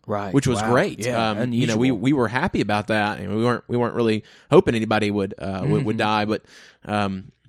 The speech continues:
Speaker 2: we just, we didn't have a funeral, and so, uh, I didn't have that training, that on-job training, and so,
Speaker 1: Right.
Speaker 2: um, my first few funerals here, uh, because I was the new pastor, uh, I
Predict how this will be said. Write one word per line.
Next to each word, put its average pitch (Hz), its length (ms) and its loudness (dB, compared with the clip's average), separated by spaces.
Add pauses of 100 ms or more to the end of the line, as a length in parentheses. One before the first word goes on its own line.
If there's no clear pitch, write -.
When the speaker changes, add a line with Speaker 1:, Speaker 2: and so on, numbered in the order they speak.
Speaker 2:
we 131 120 4
just, 135 240 2
we 123 120 -2
didn't 127 140 -2
have 127 100 0
a 113 60 -2
funeral, 147 320 0
and 113 80 -2
so, 117 380 6
uh, 110 260 -4
I 123 120 0
didn't 135 160 2
have 131 240 0
that 110 180 -4
training, 117 460 -2
that 101 100 -4
on-job 110 460 0
training, 113 400 -4
and 101 100 -8
so, 110 360 4 (300)
Speaker 1:
Right. - 80 -6 (140)
Speaker 2:
um, 110 220 -2 (300)
my 131 180 2
first 160 300 0
few 139 200 0
funerals 131 480 0
here, 165 460 -2 (320)
uh, - 100 -8
because 143 340 0
I 143 100 2
was 127 160 0
the 113 100 0
new 117 140 2
pastor, 113 680 -6 (300)
uh, 101 260 -2
I 120 400 2